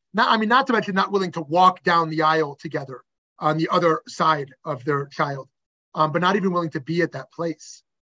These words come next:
And, um, again, I'm not blaming those people because I don't know the context of those, uh, divorces. Um, and, and, you know, rage, I mean, and divorce is probably one of the most common forms of,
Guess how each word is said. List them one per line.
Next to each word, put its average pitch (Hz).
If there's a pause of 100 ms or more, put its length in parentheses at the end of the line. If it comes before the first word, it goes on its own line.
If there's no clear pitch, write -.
(300)
And, 143
um, 143
again, 208
I'm 190
not 247
blaming 196
those 147
people 139
because 139
I 156
don't 175
know 151
the 139
context 135
of 120
those, 127 (480)
uh, 151
divorces. 143
Um, 143
and, 156 (100)
and, 156 (140)
you 165
know, 151
rage, 165
I 170
mean, 160
and 147
divorce 151
is 139
probably 143 (180)
one 175
of 147
the 160
most 151
common 202
forms 143
of, 135